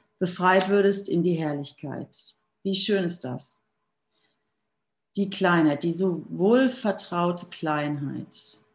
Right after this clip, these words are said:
mit der ich mich so identifiziert habe, weil es mein Wunsch war,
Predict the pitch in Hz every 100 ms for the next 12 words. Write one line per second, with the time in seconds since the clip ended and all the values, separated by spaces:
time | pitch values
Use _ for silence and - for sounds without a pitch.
0 | _ _ _ - 170 180 175 175 180 170
1 | - 233 240 208 185 180 - 170 - 180
2 | 165 - 139 143 - - 165 _ _ _
3 | _ _ _ _ 156 170 165 180 175 180
4 | 175 190 226 226 151 131 120 147